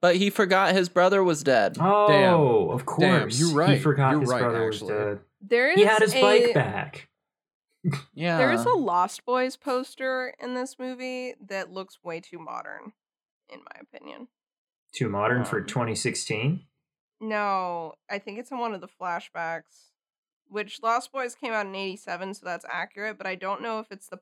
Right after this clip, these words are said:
Speaker 4: poster that, like,
Speaker 2: Oh.
Speaker 4: was the actual theatrical poster or not.
Speaker 2: I thought Lost Boys came out in the nineties. I don't know why I thought that.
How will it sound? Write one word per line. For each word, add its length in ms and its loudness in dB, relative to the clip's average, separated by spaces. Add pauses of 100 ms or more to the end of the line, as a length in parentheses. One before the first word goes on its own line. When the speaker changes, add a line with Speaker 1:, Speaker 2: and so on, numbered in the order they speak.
(120)
Speaker 4:
poster 440 -10
that, 220 -12
like, 220 -10
Speaker 2:
Oh. 260 -2
Speaker 4:
was 200 -12
the 200 -12
actual 360 -8
theatrical 720 -10
poster 400 -14
or 60 -12
not. 320 -12 (320)
Speaker 2:
I 60 -14
thought 200 -8
Lost 240 -10
Boys 200 -6
came 180 -14
out 140 -10
in 60 -8
the 80 -10
nineties. 540 -8
I 40 -12
don't 120 -12
know 100 -8
why 220 -6
I 40 -10
thought 280 -6
that. 200 -16